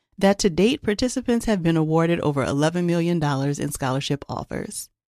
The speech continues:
State Farm believes that being better neighbors creates better communities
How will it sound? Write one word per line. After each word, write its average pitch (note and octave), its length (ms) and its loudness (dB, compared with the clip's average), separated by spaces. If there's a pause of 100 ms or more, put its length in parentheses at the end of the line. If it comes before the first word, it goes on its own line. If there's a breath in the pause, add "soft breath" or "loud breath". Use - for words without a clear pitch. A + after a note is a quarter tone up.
(340)
State D4 280 2
Farm C4 240 6
believes F#3 360 2
that D3+ 200 2
being F#3 220 2
better F#3+ 240 2
neighbors F3+ 460 2
creates D3+ 440 -2
better D3 280 0
communities C3+ 760 -2